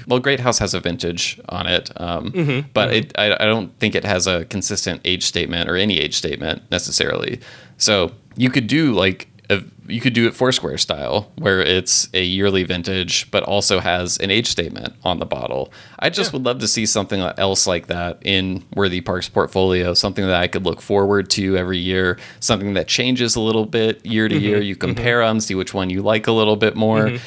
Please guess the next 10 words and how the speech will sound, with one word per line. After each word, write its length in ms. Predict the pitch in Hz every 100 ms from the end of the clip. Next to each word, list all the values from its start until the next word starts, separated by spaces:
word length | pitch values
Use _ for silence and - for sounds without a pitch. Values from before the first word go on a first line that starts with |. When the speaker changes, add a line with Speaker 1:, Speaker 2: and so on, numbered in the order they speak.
| - -
Speaker 1:
And 100 | 131
I 60 |
Speaker 2:
Mm-hmm. 80 | 127
Speaker 1:
know 160 | 139 156
it 140 | 113
takes 320 | 117 107 -
time 640 | - 107 101 98 95 95 -
with 460 | 101 92 92 - -
newer 380 | - 107 117 113
distilleries 880 | 104 98 - 92 92 92 85 92 -